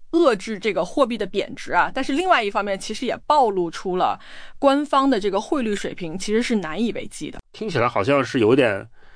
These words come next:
Speaker 2: 拆东墙补西墙的感觉啊。
Speaker 1: <laughs> 对，就是这样。而且他们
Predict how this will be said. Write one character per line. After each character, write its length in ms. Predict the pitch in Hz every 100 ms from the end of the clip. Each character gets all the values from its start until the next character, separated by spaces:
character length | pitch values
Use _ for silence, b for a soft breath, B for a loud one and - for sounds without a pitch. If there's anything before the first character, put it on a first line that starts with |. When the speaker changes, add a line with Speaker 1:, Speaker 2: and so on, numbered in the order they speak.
| b b b -
Speaker 2:
拆 160 | - 143
东 140 | 147
墙 160 | 131 135
补 140 | 107
西 160 | - -
墙 220 | - 120
的 100 | 165
感 240 | - 151
觉 220 | 131 - 131
啊。 240 | 123 139 -
Speaker 1:
<laughs> 40 |
对， 200 | 285 240 -
就 100 | 294
是 120 | 254
这 80 | 214
样。 100 | -
而 120 | 240
且 100 | 240
他 160 | -
们 220 | 320 330